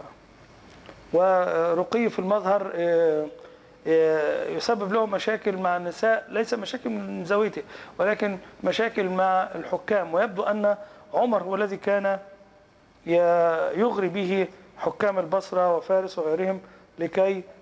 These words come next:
ي-، آه، يتولوا أمر تطفيشه من مكان إلى آخر. آه، فأمر عمر أن يحلق شعره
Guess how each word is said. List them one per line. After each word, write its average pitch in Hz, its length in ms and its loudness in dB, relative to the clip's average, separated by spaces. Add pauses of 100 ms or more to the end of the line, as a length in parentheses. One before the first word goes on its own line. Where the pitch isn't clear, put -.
(140)
ي-، 160 120 4
آه، 156 680 2
يتولوا 190 800 0
أمر 180 300 -4 (420)
تطفيشه 180 540 -2
من 180 340 0
مكان 185 360 0
إلى 165 220 -2
آخر. 196 340 0 (1040)
آه، 175 320 4
فأمر 180 1000 0
عمر 214 360 0
أن 185 80 -4
يحلق 190 340 -6
شعره 175 280 0